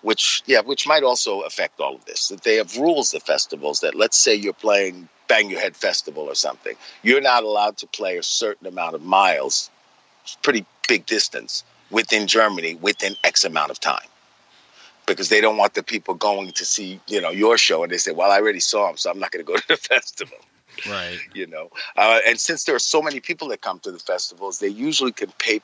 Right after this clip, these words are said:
Speaker 1: pretty well, you know. So for bands, it's usually a better move than to go, you know, it depends on the band. But, uh, like, a younger band who's not sure what they're gonna draw,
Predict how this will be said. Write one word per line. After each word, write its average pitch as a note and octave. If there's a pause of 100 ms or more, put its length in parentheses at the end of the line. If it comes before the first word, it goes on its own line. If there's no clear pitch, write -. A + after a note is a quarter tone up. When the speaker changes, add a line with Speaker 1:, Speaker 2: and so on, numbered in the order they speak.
(140)
Speaker 1:
pretty C#3+ (160)
well, F2+ (760)
you F#2
know. F2+
So G2
for G2+
bands, A2+
it's -
usually G2+
a F2+
better G#2 (560)
move G#2 (760)
than G#2
to -
go, G2 (220)
you G2+
know, F2+
it B2
depends F3
on A2+
the G2+
band. C2 (480)
But, A2
uh, G#2+
like, G#2+
a A2+
younger B2+
band A2
who's G#2
not G#2+
sure A2+
what G#2
they're G2+
gonna F2
draw, G#2